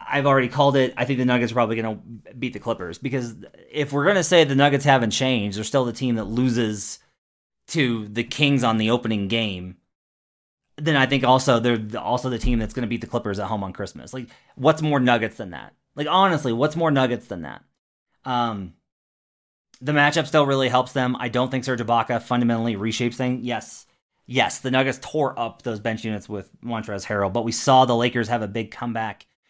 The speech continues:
in the second quarter of that game yesterday. The Clippers are trying to figure out their bench units too. That's a real awkward situation. The Nuggets will be motivated.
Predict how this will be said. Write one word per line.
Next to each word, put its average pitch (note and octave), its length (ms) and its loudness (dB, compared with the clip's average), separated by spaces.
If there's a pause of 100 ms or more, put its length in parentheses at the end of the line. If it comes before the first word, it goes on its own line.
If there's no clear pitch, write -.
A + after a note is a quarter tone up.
in B2 100 -8
the A#2 60 -6
second B2 280 -6
quarter C#3+ 340 0
of C3 60 0
that A2 160 -4
game A2 180 0
yesterday. D#3+ 520 0
The B2 300 -6
Clippers C#3 360 -4
are B2+ 60 -6
trying C3 160 -2
to A#2 60 -2
figure A#2+ 240 -2
out A2+ 140 2
their A2 140 0
bench G#2 280 -4
units G2 300 -10
too. - 460 -20 (460)
That's A2+ 600 -6 (180)
a A#2 100 -6
real A2+ 160 -4
awkward G2+ 340 -8
situation. F#2+ 580 -12
The A2+ 80 -2
Nuggets C3+ 240 4
will B2 80 -2
be A#2 60 0
motivated. A2 680 0